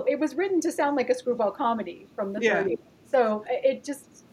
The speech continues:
Speaker 1: it's almost like I've often wondered this. I'm like, "What is, how could one show be so attractive to all female viewers?" But
Speaker 2: Yeah.
Speaker 1: it was amazing. Yeah, it's an accomplishment. And I, I've been lucky to work on all these other, um, so many shows, but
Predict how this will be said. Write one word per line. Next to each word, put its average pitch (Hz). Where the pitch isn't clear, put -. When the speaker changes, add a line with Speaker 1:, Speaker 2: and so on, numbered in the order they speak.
Speaker 1:
it's 294
almost 392
like 302
I've 269
often 285
wondered 285
this. 226
I'm 220
like, 214
"What 226
is, -
how 277
could 359
one 285
show 359
be 277
so 285
attractive 294
to 311
all 285
female 311
viewers?" 320
But 233
Speaker 2:
Yeah. 226
Speaker 1:
it -
was 277
amazing. 247
Yeah, 233
it's 220
an 269
accomplishment. 269
And 214
I, 233
I've 247
been 294
lucky 349
to 285
work 240
on 214
all 202
these 208
other, 190
um, 180
so -
many 202
shows, 208
but 170